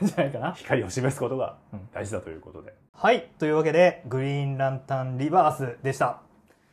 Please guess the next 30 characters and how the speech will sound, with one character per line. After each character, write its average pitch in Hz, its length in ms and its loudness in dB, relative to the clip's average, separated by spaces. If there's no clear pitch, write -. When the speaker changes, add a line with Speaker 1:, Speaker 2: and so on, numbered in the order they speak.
Speaker 1:
ま 175 300 6
あ、 151 40 8
あ 147 40 6
の、 139 600 4
ち 208 80 -2
ょ - 20 4
っ 190 60 -6
と 147 120 2
入 143 180 2
手 143 140 -4
難 139 220 0
度 110 100 -6
が 95 160 -8
Speaker 2:
う 139 60 -4
ん - 20 -2
う 107 40 -4
ん。 95 300 -10
Speaker 1:
高 135 260 -2
い - 100 -2
か 131 120 -6
も 120 140 -6
し - 120 -10
れ 123 300 -6
な 131 140 -2
い 113 140 -6
が。 98 200 -6
Speaker 2:
確 - 160 -8
か 107 80 0
に。 90 100 -10
Speaker 1:
み-、 127 220 -6